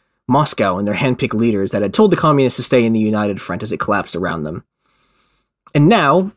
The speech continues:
as the situation continued to worsen, the surviving communists waited with bated breath for the master stroke from Moscow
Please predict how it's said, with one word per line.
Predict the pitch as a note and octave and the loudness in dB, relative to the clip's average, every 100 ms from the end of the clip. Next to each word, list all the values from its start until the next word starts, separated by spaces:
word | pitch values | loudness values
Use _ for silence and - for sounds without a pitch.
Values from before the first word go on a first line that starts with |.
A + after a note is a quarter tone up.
| _ | _
as | C#3+ | -2
the | - | 0
situation | F#3+ D#3+ F3 E3+ | 2 6 4 4
continued | C#3 C3 D3 B2 | 0 2 2 2
to | A#2 | 2
worsen, | B2+ A#2+ A2+ - - | 2 2 -2 -4 -4
the | D3 | -2
surviving | D#3 D#3 C4 C#4 | 2 4 4 4
communists | F#3+ G3 G#3 F#3+ E3 | 2 4 4 4 2
waited | D3 F3 F#3+ | 4 6 6
with | D3+ B2 | 4 2
bated | F#3 G#3+ E3 | 4 4 2
breath | D#3+ G3+ - | 2 0 0
for | C3+ | -4
the | G#2 | -2
master | B2+ A3+ - D#3+ | 0 0 0 -2
stroke | - G#3 - | 0 0 0
from | - B2+ | 0 0
Moscow | B2+ E3 - E2+ - - | 2 0 -2 -6 -6 -14